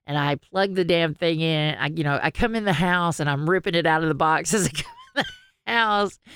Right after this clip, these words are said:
and I get it plugged in, and noth-, I put the T V on channel thirty-eight, and I plugged it in, and nothing happened.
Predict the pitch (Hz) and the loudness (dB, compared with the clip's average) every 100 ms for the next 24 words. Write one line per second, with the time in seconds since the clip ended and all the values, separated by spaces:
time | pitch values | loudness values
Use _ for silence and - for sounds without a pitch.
0 | 320 247 - 165 175 208 220 196 220 196 | -16 -10 -2 0 2 2 2 0 -2 0
1 | 170 185 190 185 185 175 - - - 156 | 0 0 2 2 0 -4 -10 -18 -6 -2
2 | 156 156 156 160 - - 147 220 214 175 | 0 0 0 -2 -2 -8 -6 -6 -6 -2
3 | 196 180 165 170 151 131 156 147 160 156 | -2 0 -2 -2 -4 -2 0 2 2 2
4 | 135 135 220 208 175 160 156 147 139 143 | -2 -4 -2 -2 0 0 0 0 -2 -2
5 | 156 151 127 127 - 139 | 0 0 0 -2 -8 -18